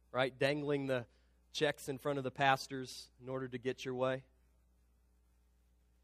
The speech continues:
But when pastors fulfill their God-given responsibilities to shepherd and to feed the flock,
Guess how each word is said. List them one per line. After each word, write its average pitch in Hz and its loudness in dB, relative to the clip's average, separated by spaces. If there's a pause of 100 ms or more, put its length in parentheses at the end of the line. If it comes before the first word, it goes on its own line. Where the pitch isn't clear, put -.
(1080)
But 170 10
when 170 6
pastors 214 8 (640)
fulfill 196 10
their 202 10
God-given 208 12
responsibilities 196 4
to - -8
shepherd 208 4
and 165 2
to 147 2
feed 208 -2
the 180 2
flock, 139 4